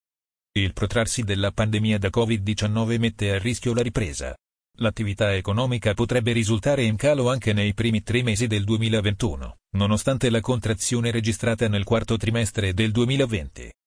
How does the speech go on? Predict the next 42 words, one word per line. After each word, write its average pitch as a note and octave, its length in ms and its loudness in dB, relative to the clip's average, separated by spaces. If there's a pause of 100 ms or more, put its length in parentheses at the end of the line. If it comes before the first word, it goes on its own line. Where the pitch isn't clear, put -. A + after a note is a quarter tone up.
(260)
Niente B2+ 380 2
può A2 180 0
essere G#2 360 0
escluso. C#2 640 -4 (360)
Siamo A#2+ 360 0
pronti A2+ 340 0
ad G#2 100 0
adeguare A2 440 2
tutti A#2+ 320 0
i - 20 4
nostri A2 320 -2
sistemi, C#2 580 -4 (220)
se - 180 0
sarà G#2 280 0
necessario. E2 680 -2 (460)
L'allarme B2 500 2
è A2+ 60 0
della G2 260 0
B G#2+ 140 0
C G#2+ 240 0
E A2+ 100 0
che, G2+ 280 -2 (140)
per A#2+ 140 0
il A#2 120 2
momento, F#2+ 580 -2 (180)
conferma A2+ 480 0
la G2+ 120 0
stima A#2+ 340 -2
di G#2+ 100 0
una G#2+ 160 0
crescita G#2+ 480 0
del G2 160 0
pil G#2+ 240 0
dell'Eurozona A2 720 0
pari B2+ 240 0
al A2+ 100 0
tre A#2 180 0
virgola A2+ 440 2
nove A2 260 0
per G2+ 160 -2
cento C3 340 -2
quest'anno. C2+ 640 -4